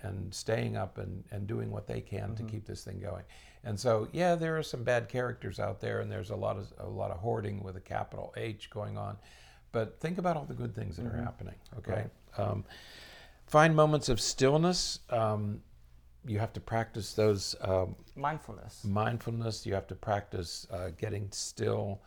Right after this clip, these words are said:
Speaker 1: um, not panicking, not
Speaker 2: Being
Speaker 1: letting
Speaker 2: calm.
Speaker 1: your mind run
Speaker 2: Mm-hmm.
Speaker 1: away. Okay, do those deep breathing exercises that we always talk about.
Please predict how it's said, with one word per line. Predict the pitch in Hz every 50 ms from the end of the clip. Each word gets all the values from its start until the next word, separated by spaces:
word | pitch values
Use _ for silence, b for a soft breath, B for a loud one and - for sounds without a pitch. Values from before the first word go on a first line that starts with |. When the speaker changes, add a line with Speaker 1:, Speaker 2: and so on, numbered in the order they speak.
| B B B B B B B
Speaker 1:
um, | - 95 95 95 92 104 -
not | - 92 95 101 104 117 - -
panicking, | - 95 98 98 101 101 - - 101 95 95
not | 98 104 107 -
Speaker 2:
Being | 110 110
Speaker 1:
letting | 101 107 104 101 101
Speaker 2:
calm. | 101
Speaker 1:
your | 98 98
mind | 98 95 98 98 101 95 95 107 - - -
run | 113 - -
Speaker 2:
Mm-hmm. | 101
Speaker 1:
away. | 101 107 - 95 - - - -
Okay, | 95 - - 101 98
do | 87 98 104
those | 98 104 101 92 87
deep | 90 92 101 110 - -
breathing | - 104 101 98 101 101 101
exercises | 98 101 - - - 101 - 110 104 107 104 95 101 110 104 - - B B B B B -
that | 107 104 104
we | 104 110
always | 110 110 107 107 -
talk | - 107 110 104 - 117
about. | 113 104 104 113 -